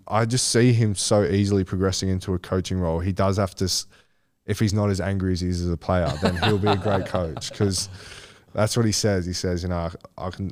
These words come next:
Speaker 1: I, I would do coaching, but if I can just cool it down a
Speaker 2: Yeah,
Speaker 1: bit and
Speaker 2: just
Speaker 1: not
Speaker 2: chill out.
Speaker 1: just get pissed off if people aren't doing what I'm telling them to do." But,
Speaker 2: Yep.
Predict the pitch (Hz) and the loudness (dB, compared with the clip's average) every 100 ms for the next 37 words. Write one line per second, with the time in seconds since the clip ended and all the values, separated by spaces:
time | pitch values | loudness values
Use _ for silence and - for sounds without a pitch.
0 | - 104 95 92 110 117 110 104 101 95 | -2 -2 -2 0 2 2 2 0 0 0
1 | 101 92 82 - 95 87 85 90 90 - | 0 -2 -2 -4 -4 -4 -4 -6 -6 -8
2 | - _ _ _ 98 85 - 85 80 87 | -14 _ _ _ -4 -2 -4 -6 -6 -4
3 | 82 71 87 90 87 85 80 - 92 - | -4 -4 -4 -2 -2 -2 -6 -4 -6 -6
4 | 98 - 90 87 82 - 92 85 82 76 | -8 -4 -4 -4 -6 -8 -8 -6 -8 -8
5 | 85 80 80 85 87 82 76 78 69 80 | -10 -8 -10 -10 -8 -8 -8 -8 -6 -6
6 | 65 67 65 - | -6 -6 -6 -6